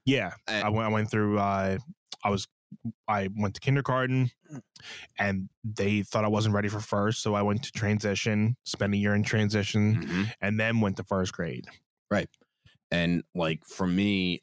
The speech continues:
Speaker 2: I didn't talk until I was three years old. And then, um, I, I didn't go through transitional first. Um,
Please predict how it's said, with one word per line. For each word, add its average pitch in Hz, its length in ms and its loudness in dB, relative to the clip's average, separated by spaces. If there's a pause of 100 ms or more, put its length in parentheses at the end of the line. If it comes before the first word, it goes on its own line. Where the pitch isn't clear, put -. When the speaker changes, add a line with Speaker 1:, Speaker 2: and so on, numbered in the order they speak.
Speaker 2:
I 87 200 0
didn't 92 220 -2
talk 90 320 0
until 90 220 -2
I 92 100 2
was 117 260 -2 (540)
three 101 640 0 (260)
years 98 240 2
old. 92 320 2 (800)
And 92 180 0
then, 87 460 0
um, 82 600 -2 (3000)
I, 80 720 0 (800)
I 95 120 2
didn't 95 400 -4
go 87 200 -2
through 85 180 -4
transitional 78 600 -2
first. - 520 -4 (500)
Um, 76 560 -4